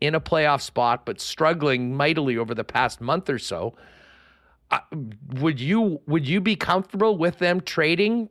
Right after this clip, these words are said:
young players, first-round picks,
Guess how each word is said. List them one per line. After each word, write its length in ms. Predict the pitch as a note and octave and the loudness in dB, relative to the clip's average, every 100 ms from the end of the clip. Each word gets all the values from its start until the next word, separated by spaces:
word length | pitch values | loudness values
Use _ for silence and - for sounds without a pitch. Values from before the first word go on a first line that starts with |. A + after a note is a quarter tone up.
| B2+ | -2
young 300 | C#3 E3 F#3 | 0 0 0
players, 640 | - D#3+ F3 G#3 G#3+ - _ | 0 2 4 2 0 -8 _
first-round 720 | - D#3 F3 - F3 F3 D3 | -6 -4 -2 -2 0 0 0
picks, 420 | D#3 F#3 - - | 0 0 -2 -10